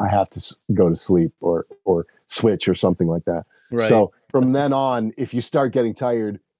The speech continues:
Speaker 1: tap out and get somebody to take over, or just, even if you pull over on the side of the road,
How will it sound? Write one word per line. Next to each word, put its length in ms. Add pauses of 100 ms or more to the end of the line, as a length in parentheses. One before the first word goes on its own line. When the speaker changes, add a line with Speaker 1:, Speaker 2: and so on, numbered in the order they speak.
Speaker 1:
tap 320
out 340
and 120
get 160
somebody 320
to 120
take 320
over, 320
or 180
just, 260 (540)
even 220
if 80
you 80
pull 200
over 140
on 80
the 60
side 220
of 60
the 80
road, 360